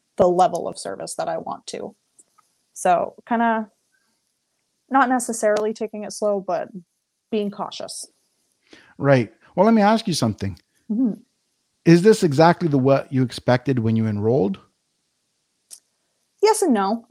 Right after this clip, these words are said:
Speaker 1: Um, I follow it quite carefully, and I have for years because it's something that I've considered doing for years.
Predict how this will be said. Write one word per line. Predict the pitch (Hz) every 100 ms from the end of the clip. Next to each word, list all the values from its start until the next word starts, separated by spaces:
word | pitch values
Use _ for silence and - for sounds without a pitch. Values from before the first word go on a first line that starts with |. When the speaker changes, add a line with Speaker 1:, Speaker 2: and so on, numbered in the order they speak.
| _
Speaker 1:
Um, | 269 285 285 269 - _ _ _ _ _ _ _ _ _ -
I | 240
follow | 269 294 320
it | -
quite | - 240 220 202 - - - _ _
carefully, | - 202 180 190 190
and | 185
I |
have | 185 190 190 190
for | 196
years | 190 190 175 175
because | - 196 170
it's | 175
something | 190 185 190
that | 175
I've | 170 165
considered | - 185 175 160
doing | 160 156
for | 175
years. | 220 160 226 -